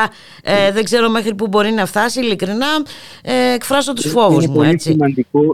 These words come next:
Speaker 2: οι πο-, προοδευτικοί συμπολίτες μας να μην πάνε για μπάνιο, να μην πουν, "Α, οι συχτήροι, όλοι είστε ίδιοι". Να πάνε να ψηφίσουν. Να ψηφίσουν όποιον θέλουν, όχι εμάς.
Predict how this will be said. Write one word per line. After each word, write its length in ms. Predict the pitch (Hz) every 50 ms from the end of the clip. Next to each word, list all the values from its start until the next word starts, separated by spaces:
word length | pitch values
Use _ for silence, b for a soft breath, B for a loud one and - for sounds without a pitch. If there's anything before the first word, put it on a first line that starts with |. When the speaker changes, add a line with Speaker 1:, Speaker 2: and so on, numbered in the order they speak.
| - _ _
Speaker 2:
οι 140 | - 156 143 -
πο-, 140 | - 123 117
προοδευτικοί 520 | - 127 123 120 123 120 - - _ -
συμπολίτες 480 | 147 - 156 147 135 139 156 147 151 143
μας 160 | 151 156 147
να 120 | 143 139 131
μην 120 | 139 156 143
πάνε 140 | 156 151 151
για 120 | 143 135
μπάνιο, 440 | 127 127 131 135 139 143 151 156 156 -
να 180 | 135 127 127
μην 240 | 123 139 151 156 147
πουν, 220 | - - 147 156 -
"Α, 100 | - 147
οι 60 | 147
συχτήροι, 600 | 135 - - 127 - - - 151 143 147 147 - _ _
όλοι 260 | - 135 147 156 147
είστε 260 | 139 143 - - 139
ίδιοι". 420 | 135 135 123 113 95 90 87 80 -
Να 160 | - 117 110
πάνε 160 | - - 156
να 60 | 151 143
ψηφίσουν. 440 | - - - - 139 127 - 110
Να 100 | 98 110
ψηφίσουν 340 | - - - - 165 - 170
όποιον 180 | 165 - 160 139
θέλουν, 200 | - 151 139 160
όχι 140 | 170 - 160
εμάς. 260 | 127 123 131 135